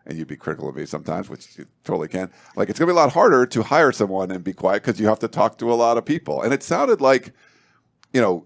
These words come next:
it was a, a Mike Bohn, Brandon Sosna thing, and he gave you credit for being the architect of the search. But from what you guys were talking at the press conference, it sounded like there was a lot of conversations being had with people that were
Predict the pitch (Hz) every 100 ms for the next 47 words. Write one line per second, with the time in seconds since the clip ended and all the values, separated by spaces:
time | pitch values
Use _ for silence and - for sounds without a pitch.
0 | - 117 117 101 107 101 - 104 120 123
1 | 127 117 117 117 113 110 110 101 - 104
2 | 110 120 - 117 120 110 110 104 - 107
3 | 98 - 98 92 95 87 - 95 - 110
4 | - 85 78 - 123 95 - - _ _
5 | _ _ _ - 120 - 127 127 123 143
6 | 170 156 123 131 123 110 87 139 - 117
7 | 101 104 98 151 - 131 117 - 110 104
8 | 147 151 104 98 95 92 - 98 87 95
9 | 87 85 85 92 85 82 85 87 82 87
10 | - 98 95 90 87 92 87 85